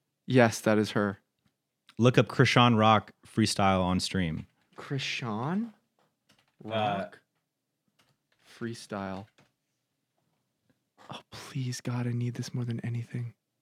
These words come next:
Speaker 2: Wait, is it not that first one?
Speaker 1: Blueface and Krishan Rock fight. Oh, yeah, they have a fight, and it's so embarrassing.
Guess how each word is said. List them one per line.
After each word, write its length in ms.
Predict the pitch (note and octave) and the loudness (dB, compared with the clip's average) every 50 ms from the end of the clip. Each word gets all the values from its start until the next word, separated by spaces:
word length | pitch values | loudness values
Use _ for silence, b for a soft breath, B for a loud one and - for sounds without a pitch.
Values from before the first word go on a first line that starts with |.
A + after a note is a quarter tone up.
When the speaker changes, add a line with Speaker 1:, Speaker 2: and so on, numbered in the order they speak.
| _ _ _ _ _ _ _ | _ _ _ _ _ _ _
Speaker 2:
Wait, 100 | C3 B2+ | 0 0
is 100 | G2 A#2+ | 2 2
it 60 | A#2 | 2
not 160 | A2+ A2+ A2+ | 2 0 0
that 140 | - G2 - | 0 -2 -2
first 200 | - A#2+ A#2+ - | -2 -4 -4 -4
one? 160 | F#3 G3 G3 - _ _ _ _ _ _ _ _ _ _ _ - | -6 -6 -6 -8 _ _ _ _ _ _ _ _ _ _ _ -2
Speaker 1:
Blueface 240 | B2 C#3+ D3 C3+ | 2 2 2 2
and 80 | - B2+ | 0 0
Krishan 320 | - A#2 - C3 A#2+ A#2+ | 0 0 0 0 -2 0
Rock 160 | A#2+ A#2 A2+ - | -2 -4 -4 -6
fight. 400 | _ - - G#2+ G#2 A2+ B2+ - - _ _ - | _ -6 -2 0 2 2 0 -2 -4 _ _ 6
Oh, 60 | C3 | 8
yeah, 100 | C#3 C#3 | 8 10
they 80 | D3 | 10
have 160 | C#3+ C#3+ D3+ D3+ | 8 8 8 6
a 40 | |
fight, 340 | C#3 - - C3 B2+ C3 C#3 | 4 4 2 4 4 4 4
and 60 | C3+ C3 | 4 2
it's 100 | - - | 0 0
so 280 | - - - C3+ B2+ | -2 2 4 6 8
embarrassing. 760 | B2+ B2 A2 - A2 G#2+ A2 A2 A2 - - G#2+ G2 F#2 F#2+ | 8 6 6 6 6 6 6 6 2 2 0 0 0 0 -2